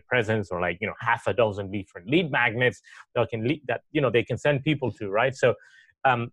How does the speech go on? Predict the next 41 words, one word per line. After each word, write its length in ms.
just 180
for 120
the, 160
the, 220
the 220
action 380
taker 480
who's 240
watching 380
this, 240
this 120
show 280
and 100
he's 100
like, 200
"Okay, 340
I, 160
I'm 100
going, 400
I'm 120
going 160
to 100
do 100
this 200
today," 260
right? 240
So 240
everyone's 300
got 120
a 40
smartphone. 680
They 140
now 200
have 160
the 80
framework. 540
They 80
can 220
record 340
the 80
video. 380